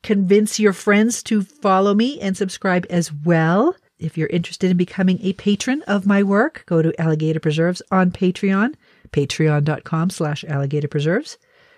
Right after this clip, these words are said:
And there are some rewards. Oh, that reminds me, I've gotta get my, this month's haikus out to some of my patrons. And join me next time, which should be Monday,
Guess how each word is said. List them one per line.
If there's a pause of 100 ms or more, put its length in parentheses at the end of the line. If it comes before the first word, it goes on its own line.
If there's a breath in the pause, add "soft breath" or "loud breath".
And
there
are
some
rewards. (200)
Oh,
that
reminds
me,
I've
gotta
get
my, (260 soft breath)
this
month's (180)
haikus (360 soft breath)
out
to
some
of
my
patrons. (300)
And
join
me
next
time,
which
should
be
Monday,